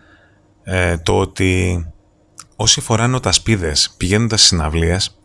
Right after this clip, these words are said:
μαντέψτε κάτι, είναι πολύ πιο έξυπνοι από εμάς που δεν φοράμε οτασπίδες στις συναυλίες. Γιατί έτσι και διαβάστε έρευνες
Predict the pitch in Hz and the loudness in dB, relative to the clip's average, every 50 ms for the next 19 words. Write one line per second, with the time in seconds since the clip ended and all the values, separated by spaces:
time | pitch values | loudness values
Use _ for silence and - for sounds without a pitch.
0 | - _ _ - - 87 82 80 113 113 - - 95 - 90 82 80 82 82 87 | -20 _ _ -10 -6 -4 0 0 0 0 0 -2 -4 -4 -4 -4 -4 -6 -8 -8
1 | - _ _ _ - - - - - - - - - - _ - - - 131 147 | -10 _ _ _ -20 -20 -20 -20 -20 -20 -20 -20 -20 -20 _ -10 0 2 2 2
2 | 143 139 147 165 170 - 175 165 151 - - - 131 120 117 - 107 104 104 104 | 4 2 2 2 2 2 2 2 4 4 2 4 2 2 2 2 0 2 2 2
3 | 104 98 - - 101 92 113 113 98 - 90 87 87 82 82 76 73 76 - _ | 0 0 2 0 2 4 4 2 2 2 0 0 0 -2 -4 -6 -8 -10 -12 _
4 | _ _ _ _ _ _ _ _ _ _ _ _ _ - _ _ - 92 90 90 | _ _ _ _ _ _ _ _ _ _ _ _ _ -20 _ _ -6 -4 -2 -2
5 | 87 - - 95 90 85 - 85 85 85 82 82 90 87 80 73 71 - - - | -2 0 2 2 2 2 2 2 2 2 2 2 2 2 0 0 -4 -6 -6 -8
6 | - - - - - - - - - - - - 98 95 101 92 - - 117 113 | -18 -20 -20 -20 -20 -20 -20 -20 -20 -16 -6 -2 0 0 0 0 0 2 2 4
7 | 113 107 95 - _ _ _ _ _ _ _ _ _ _ _ _ - 110 113 - | 4 2 0 -4 _ _ _ _ _ _ _ _ _ _ _ _ -2 0 0 2
8 | - 123 113 104 120 127 - - 104 117 107 90 80 76 73 71 69 - - - | 2 2 2 4 2 2 2 2 2 2 2 0 0 -2 -4 -4 -4 -4 -4 -6
9 | _ | _